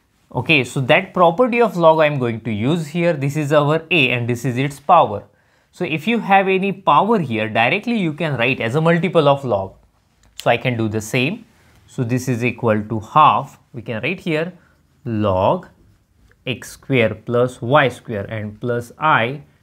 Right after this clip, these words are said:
tan inverse of y by x, right? So this is real part and this is imaginary part. So let me write there, just make a screenshot of it. So let us write real and imaginary parts.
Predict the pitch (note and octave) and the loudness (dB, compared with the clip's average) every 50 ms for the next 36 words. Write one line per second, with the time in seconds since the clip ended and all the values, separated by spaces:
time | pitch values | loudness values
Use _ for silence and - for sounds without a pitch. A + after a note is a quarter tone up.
0 | _ _ _ _ _ _ _ _ _ - F3+ F3+ G#3+ A#3+ A3 E3 B2+ G#2+ A2 A2 | _ _ _ _ _ _ _ _ _ -2 -2 0 0 2 0 0 0 0 0 -2
1 | G#2 G#2+ - B2 G#2+ G2+ A2 B2+ B2+ - _ _ _ - A2 A2 G2 G2 G2+ G2 | -4 -4 -4 -2 -2 -2 -2 -4 -6 -12 _ _ _ -8 -6 -4 -4 -2 -4 -4
2 | G2 F#2+ F#2 - - - - - _ _ - C3+ A#2 C3 C#3 B2 - - _ _ | -8 -10 -12 -14 -20 -20 -20 -20 _ _ -8 -2 0 0 0 -2 -4 -10 _ _
3 | _ _ _ _ _ _ _ _ - - C#3+ C3 D3+ C#3+ F3+ F#3+ C#3+ B2 A#2 A#2 | _ _ _ _ _ _ _ _ -4 -2 0 0 0 0 0 -2 0 0 2 4
4 | A#2 B2+ D3 D#3+ - - E3+ G#3 B3 B3 - - _ _ _ _ _ _ _ _ | 4 4 4 4 2 2 2 2 2 -2 -8 -18 _ _ _ _ _ _ _ _
5 | - B2+ A#2+ A#2 A#2 A#2+ - - F#3 A3+ A3 - - _ - D#3 C3+ C3 B2+ A#2+ | -6 -6 -4 -4 -4 -4 -4 -4 -4 -4 -6 -10 -14 _ -4 -2 0 2 2 2
6 | A2+ A2 G#2+ A2 G2+ G#2+ G#2 - G2+ F#2+ - - _ _ _ _ _ _ _ _ | 0 0 -2 -4 -4 -6 -6 -8 -8 -10 -10 -16 _ _ _ _ _ _ _ _
7 | _ _ _ _ - C#3 C3+ C3 B2+ A#2+ - - C3 A2+ A2 A2 C#3 D#3+ D#3+ F3 | _ _ _ _ 0 0 2 2 0 -2 -2 -4 -2 0 2 0 0 0 0 2
8 | F3+ G3 A3 A#3 D#3 C#3+ C#3+ C#3 - - A2 G#2 G#2 - E3 G3+ - _ _ - | 2 2 2 0 -2 -2 -4 -4 -4 -6 -8 -6 -6 -6 -8 -8 -10 _ _ -20
9 | - - - C3+ B2+ A#2+ A#2+ - C3 A2+ G2+ G#2+ G#2+ - - G#2 G2+ - - - | -20 -10 -6 -6 -6 -4 -4 -2 -2 0 0 -2 -4 -6 -10 -12 -12 -12 -16 -20
10 | _ _ _ _ _ _ _ _ _ _ _ _ _ _ _ _ _ _ _ _ | _ _ _ _ _ _ _ _ _ _ _ _ _ _ _ _ _ _ _ _
11 | - - E3+ E3+ F3 F3+ A3 A3 A3 A3 G3 F3+ F#3 F#3 F#3 - _ - C#3+ C3+ | 0 2 2 4 4 2 2 0 0 0 0 0 0 -2 -6 -12 _ -10 -6 -2
12 | C3 D3+ E3 E3+ D#3 D3 C#3+ C#3 C3 B2+ A#2+ A2+ A2 G#2+ A2+ A2 G#2+ G#2 G#2+ A#2 | 0 2 4 4 4 4 2 0 -2 -2 -2 -2 -2 -2 -4 -4 -4 -4 -4 -2
13 | G2+ G2+ C#3+ E3 - - - | -2 -2 -2 -4 -10 -18 -20